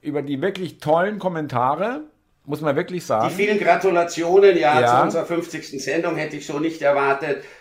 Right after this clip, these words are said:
Speaker 2: Ist ja so ein großes Ding auch nicht. Also <clears throat> ist natürlich eine Hausnummer, fünfzig Sendungen innerhalb von fünf Monaten etwa. Also war ganz toll. Vielen Dank an alle, die geschrieben haben.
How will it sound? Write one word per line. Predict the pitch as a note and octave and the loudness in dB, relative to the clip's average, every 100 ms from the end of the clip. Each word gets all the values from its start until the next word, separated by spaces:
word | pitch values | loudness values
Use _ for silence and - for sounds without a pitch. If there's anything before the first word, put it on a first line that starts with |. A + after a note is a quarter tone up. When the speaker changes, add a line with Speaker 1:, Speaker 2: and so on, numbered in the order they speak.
| _ | _
Speaker 2:
Ist | - - | -14 -10
ja | E3+ | -8
so | D#3+ | -4
ein | D3 | -4
großes | B2+ C#3 D3 - | -4 -6 -8 -6
Ding | C3 B2 | -4 -2
auch | C3+ D3+ | -2 -4
nicht. | D3 - | -8 -8
Also | B2+ C3 B2 - - - | -4 -2 -4 -10 -18 -6
<clears throat> | F3 E3+ - - | -4 -2 -6 -12
ist | - D3 | -12 -8
natürlich | D#3 D3 C#3+ C#3 | -8 -6 -8 -6
eine | B2+ | -2
Hausnummer, | B2 E3+ E3+ E3 D#3+ | -2 0 0 -2 -2
fünfzig | D#3+ D3+ - - | -8 -10 -12 -10
Sendungen | C#3+ C#3 D3 C3 | -4 -4 -2 0
innerhalb | C3+ C#3 | 0 -4
von | C#3 C#3 C3 - _ _ _ _ _ _ | -4 -4 -4 -6 _ _ _ _ _ _
fünf | - D#3 D3+ | -8 -8 -6
Monaten | C3 B2+ D3 D3+ D3+ D#3 D3+ C3+ - _ _ | -6 -4 -2 -2 -2 -2 -2 -4 -8 _ _
etwa. | - C3 C#3+ C#3 | -6 -4 0 0
Also | A2+ B2 C3+ C3+ | 2 0 -2 -2
war | B2+ C#3 - | 2 2 2
ganz | D#3+ E3+ - | -2 -4 -4
toll. | D3 D#3 | -4 -4
Vielen | D3+ D3+ D3 | -6 -6 -2
Dank | C#3 C#3 | 0 0
an | E3 - | -2 0
alle, | C3 D3+ | -2 -2
die | D3+ C3 | -4 -8
geschrieben | B2+ B2+ D3 D#3 D#3+ | -8 -8 -8 -2 0
haben. | D3+ D3+ D3+ D3+ - | 2 0 -2 -4 -8